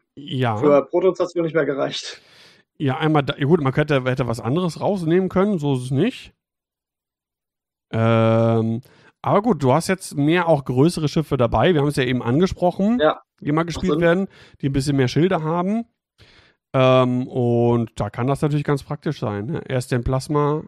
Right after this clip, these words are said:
Speaker 1: obwohl, nee, Zori ist Initiative fünf, glaub ich, ne? Das heißt, Poe schießt auf jeden Fall zuerst. Ja, aber gut.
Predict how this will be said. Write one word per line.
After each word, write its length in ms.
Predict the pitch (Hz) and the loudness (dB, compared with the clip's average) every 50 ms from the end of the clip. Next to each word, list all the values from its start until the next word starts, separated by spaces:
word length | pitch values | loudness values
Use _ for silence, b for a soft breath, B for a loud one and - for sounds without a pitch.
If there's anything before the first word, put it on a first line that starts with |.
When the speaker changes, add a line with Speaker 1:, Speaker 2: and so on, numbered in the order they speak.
| - - - | -12 -14 -12
Speaker 1:
obwohl, 260 | - 120 123 120 120 | -8 -2 0 0 2
nee, 180 | 120 110 110 | 2 0 -2
Zori 300 | - 123 123 123 131 135 | -2 -2 -2 -2 -2 -2
ist 240 | 139 - 127 - - | -4 -6 -8 -10 -8
Initiative 480 | - 147 131 127 139 127 131 123 123 120 | -8 -8 -6 -6 -6 -8 -6 -6 -6 -6
fünf, 420 | - - - - 131 120 117 - | -8 -8 -4 -2 -2 -2 -2 -4
glaub 280 | - - 127 - - - | -10 -12 -10 -10 -10 -12
ich, 100 | - - | -8 -6
ne? 220 | - 143 160 175 - B B B B B B B B B B B B B B _ _ | -4 -4 -4 -6 -8 B B B B B B B B B B B B B B _ _
Das 80 | - | -10
heißt, 320 | 123 110 - - - _ - | -10 -10 -10 -12 -10 _ -4
Poe 220 | - 127 120 113 | -4 -4 -4 -6
schießt 260 | - - 123 123 - | -8 -8 -10 -10 -10
auf 140 | - - - | -12 -8 -8
jeden 100 | 123 120 | -8 -6
Fall 280 | - 123 117 117 - - _ | -6 -6 -6 -6 -6 -8 _
zuerst. 920 | _ - - 120 - - 151 123 117 117 113 113 - - - - - - - _ _ _ _ _ _ _ _ _ _ _ _ _ _ _ _ _ _ _ _ _ _ _ _ _ _ _ _ _ _ _ _ _ b b b b b b b - | _ -18 -16 -16 -14 -14 -12 -12 -10 -10 -12 -14 -16 -18 -20 -20 -20 -20 -20 _ _ _ _ _ _ _ _ _ _ _ _ _ _ _ _ _ _ _ _ _ _ _ _ _ _ _ _ _ _ _ _ _ b b b b b b b 2
Ja, 280 | 139 127 127 143 147 | 4 6 6 6 4
aber 300 | 143 120 117 110 104 98 92 B B B B B | 4 2 2 2 0 0 -4 B B B B B
gut. 340 | - - 180 - - - - | -4 -2 -2 -2 -4 -8 -18